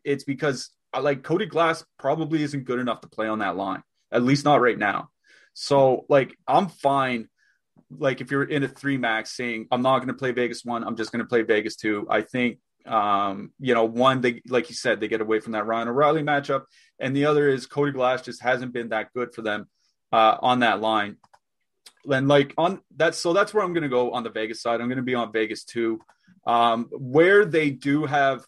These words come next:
like you said, you can put them with Martinez,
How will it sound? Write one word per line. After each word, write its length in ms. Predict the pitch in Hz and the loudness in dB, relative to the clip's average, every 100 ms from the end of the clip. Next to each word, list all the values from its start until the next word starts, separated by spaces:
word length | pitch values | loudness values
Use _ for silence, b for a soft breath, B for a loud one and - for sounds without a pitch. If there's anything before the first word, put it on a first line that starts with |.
| _ _ | _ _
like 280 | 139 143 143 | -4 -4 -4
you 60 | |
said, 340 | 135 143 120 113 | -8 -4 -4 -6
you 100 | 110 | -12
can 140 | 131 | -8
put 180 | 147 143 | -4 -2
them 280 | 143 131 123 | -2 -2 -2
with 200 | 120 127 | -4 -2
Martinez, 760 | 113 113 160 147 143 135 135 | -6 -4 -4 -2 0 -2 -4